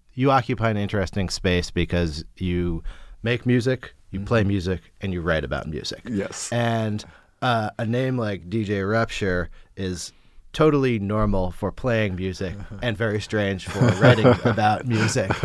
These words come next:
Speaker 2: <laughs>
Speaker 1: Um, so I'm curious, like, which,
Speaker 2: Mm-hmm.
Speaker 1: which of those prongs came first?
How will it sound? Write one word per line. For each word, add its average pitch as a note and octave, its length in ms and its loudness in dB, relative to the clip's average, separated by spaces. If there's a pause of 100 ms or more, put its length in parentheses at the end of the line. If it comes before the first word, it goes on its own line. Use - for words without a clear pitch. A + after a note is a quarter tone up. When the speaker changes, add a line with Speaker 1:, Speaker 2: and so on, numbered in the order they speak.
(120)
Speaker 2:
<laughs> G2+ 240 -2
Speaker 1:
Um, A#2+ 360 2 (540)
so F#3 140 8
I'm F3+ 120 8
curious, F3 540 4
like, B2 400 -2
which, A#2 100 6
Speaker 2:
Mm-hmm. A2+ 300 6
Speaker 1:
which E3 180 8
of G3 60 8
those D#3+ 160 4
prongs A#2 380 2
came F#2+ 220 -2
first? - 520 -10